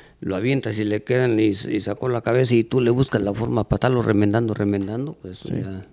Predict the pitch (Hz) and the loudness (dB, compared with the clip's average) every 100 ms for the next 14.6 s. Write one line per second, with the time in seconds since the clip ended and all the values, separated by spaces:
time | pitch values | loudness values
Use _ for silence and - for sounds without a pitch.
0 | - 214 95 - - 113 127 - - 120 | -14 -8 -6 -4 -4 -4 -6 -8 -2 2
1 | 127 123 117 127 113 - 131 143 139 135 | 4 4 4 2 0 0 2 4 6 4
2 | - 147 120 110 113 123 143 135 110 131 | 6 4 4 2 2 2 4 2 2 0
3 | 123 147 170 123 113 120 120 117 113 - | 8 10 10 10 8 6 4 4 2 -2
4 | - 117 107 - 113 110 113 123 185 - | 0 0 0 2 2 4 2 2 -2 -8
5 | - - - - - - 117 110 - 123 | -20 -20 -20 -20 -8 0 2 0 2 2
6 | 123 - - - - - - 92 - - | 2 -4 -10 -14 -18 -4 -2 0 -2 -6
7 | _ _ _ _ - 117 117 117 - 120 | _ _ _ _ 0 2 4 2 2 0
8 | - 120 113 113 127 - - - - 110 | 2 2 2 0 -2 -12 -16 -10 -2 2
9 | 104 110 113 - 135 139 - - - - | 2 2 0 -2 -2 -2 -6 -14 -16 0
10 | 127 127 127 127 131 - - - _ _ | 2 4 4 2 -4 -12 -20 -20 _ _
11 | - - - - - _ - - 117 117 | -12 -12 -12 -20 -20 _ -16 0 4 4
12 | 123 123 123 117 117 127 113 110 107 120 | 4 4 2 0 2 2 2 0 0 0
13 | 117 113 104 104 104 - 64 - - _ | 2 2 0 -2 -4 -4 -6 -8 -14 _
14 | _ 120 117 117 - | _ 4 4 4 0